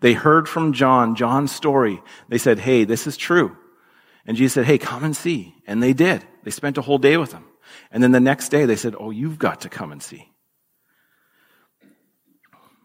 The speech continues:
And then he says, "Nazareth, can anything good come from there?"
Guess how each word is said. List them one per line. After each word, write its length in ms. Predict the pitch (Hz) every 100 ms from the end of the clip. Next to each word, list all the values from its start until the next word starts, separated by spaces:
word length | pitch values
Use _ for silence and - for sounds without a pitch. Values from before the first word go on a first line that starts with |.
| _ _ _ _ _ _ _ _ _ _ _ _
And 100 | 113
then 80 | 127
he 60 |
says, 220 | 123 120 107
"Nazareth, 800 | 110 143 165 120 78 - - _ _ _ _ _ _ _
can 160 | - 113
anything 640 | 127 170 175 190 185 165 123
good 440 | 139 147 139 135 _ _ _ _ _ -
come 260 | 147 139
from 240 | - 101 76
there?" 240 | 69